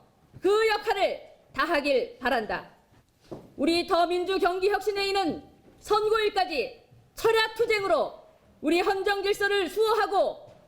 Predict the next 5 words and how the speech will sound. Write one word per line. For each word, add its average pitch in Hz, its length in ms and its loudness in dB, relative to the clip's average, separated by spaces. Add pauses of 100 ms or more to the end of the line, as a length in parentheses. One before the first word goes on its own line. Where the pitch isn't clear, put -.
(180)
극우 392 300 2
극렬주의자로부터 403 1400 0 (380)
헌법재판소를 370 1300 0
수호할 370 460 2
것이다. 247 400 -4